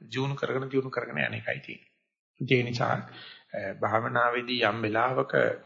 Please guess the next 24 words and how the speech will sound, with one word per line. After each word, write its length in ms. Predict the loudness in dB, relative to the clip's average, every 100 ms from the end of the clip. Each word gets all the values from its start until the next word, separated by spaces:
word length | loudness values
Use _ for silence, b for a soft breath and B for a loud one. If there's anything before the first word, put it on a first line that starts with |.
| _
මේ 180 | -6 -4
සියල්ලම 500 | -2 4 4 4 2
සිදු 280 | 0 -2 0
වෙන්නේ 380 | 2 2 2 0 -4 B B B B
මට 340 | -2 0 2 2
සතිය 300 | 0 0 -2
පිහිටවන්නයි 640 | 0 -2 2 2 2 0
කියලා 320 | 0 -2 0 -2 -10 _ _ _ _ _ _ -6
කිව්වොත් 440 | 0 2 2 0 -4 -20 B B B B B -16
ඉතින් 180 | -8 -2
එයාට 420 | 4 4 4 4 2 2
කොඩි 240 | -2 -2
ගහයටත් 380 | 2 2 2 0
භාවනා 360 | 0 0 -2 -10
කරතයි. 380 | -14 -16 -18 -18 _ _ _ _ 2
ගෙන්දගම් 360 | 2 4 2
පොළොවේත් 340 | 2 4 4 4
භාවනා 360 | 2 2 -2
කරතයි. 400 | -8 -10 -14 -18 -20 _ B B B -2
පටන් 360 | 2 4 6 6
ගන්නවා 300 | 4 4 0
මේක 220 | 0 0
ඒක 220 | -2 -2
හරි. 300 | -2 0 0